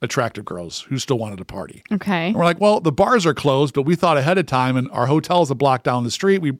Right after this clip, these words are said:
Speaker 1: we bought beer." She's like, "Let's go." So we go back to the hotel room. My buddy, being the good wingman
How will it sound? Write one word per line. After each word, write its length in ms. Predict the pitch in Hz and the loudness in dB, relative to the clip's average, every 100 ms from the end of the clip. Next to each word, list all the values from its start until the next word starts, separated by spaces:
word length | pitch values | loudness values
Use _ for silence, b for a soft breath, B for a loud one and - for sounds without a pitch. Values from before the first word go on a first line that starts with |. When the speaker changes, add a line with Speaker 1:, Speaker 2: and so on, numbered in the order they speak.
| - | -4
Speaker 1:
we 100 | 135 | -6
bought 560 | 120 - 151 139 - | -6 0 2 2 -2
beer." 320 | 156 180 151 - B B | 0 2 0 -2 B B
She's 140 | 139 | -6
like, 120 | 135 | -6
"Let's 300 | 95 110 110 | -4 -10 -8
go." 380 | - 277 285 - _ b b b b b b | -2 0 0 -4 _ b b b b b b
So 160 | - | -4
we 140 | - - | 0 2
go 120 | 254 | 2
back 280 | 190 175 - | 2 0 0
to 260 | 170 156 - | -2 0 0
the 180 | 147 | 0
hotel 360 | 147 156 156 127 | 2 2 0 0
room. 340 | 117 120 135 - | 0 -2 -4 -2
My 160 | 127 | -2
buddy, 280 | 135 127 131 | 0 -2 -2
being 280 | 139 131 127 | -2 -2 -2
the 80 | 117 | -4
good 240 | 113 120 | -2 -2
wingman 640 | 117 110 110 110 113 127 | -2 -4 -6 -6 -6 -8